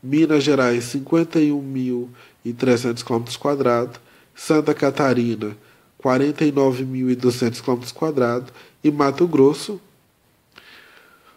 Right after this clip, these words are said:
vinte e seis mil e quatrocentos quilômetros quadrados.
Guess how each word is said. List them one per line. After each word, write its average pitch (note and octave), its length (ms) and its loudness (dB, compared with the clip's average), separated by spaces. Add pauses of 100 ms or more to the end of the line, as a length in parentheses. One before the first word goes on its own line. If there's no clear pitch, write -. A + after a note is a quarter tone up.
(1200)
vinte E3+ 360 -6
e E3+ 40 -6
seis D3+ 360 2
mil D3+ 160 4
e - 20 2
quatrocentos D3 560 0
quilômetros C#3 380 -4
quadrados. B2 640 -4